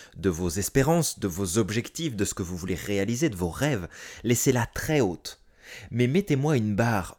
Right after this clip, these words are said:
juste un peu en dessous qui est « c'est juste assez bien pour que je puisse commencer à vivre ça. C'est juste assez bon pour me permettre de toucher à mon rêve. C'est juste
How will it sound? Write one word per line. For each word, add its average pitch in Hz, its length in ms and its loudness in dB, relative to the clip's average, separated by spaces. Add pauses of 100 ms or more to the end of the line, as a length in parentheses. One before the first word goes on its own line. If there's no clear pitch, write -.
juste 107 600 -2
un 104 80 2
peu 98 160 -4
en 80 140 -2
dessous 135 360 -6 (1080)
qui 110 240 -2
est « 131 320 2 (840)
c'est - 260 -2
juste 117 320 -2
assez 107 200 2
bien 90 360 -2 (320)
pour 85 120 -6
que - 80 -6
je - 120 -8
puisse - 180 -4
commencer 85 380 -2
à 82 40 -2
vivre 71 300 -12
ça. - 240 -14 (840)
C'est - 300 4
juste 107 500 4
assez 101 360 0
bon 107 280 -2 (400)
pour 101 140 4
me 101 100 4
permettre 113 720 2 (320)
de 107 100 2
toucher - 520 0
à 82 80 0
mon 80 100 -8
rêve. - 260 -16 (360)
C'est 143 280 8
juste 127 480 2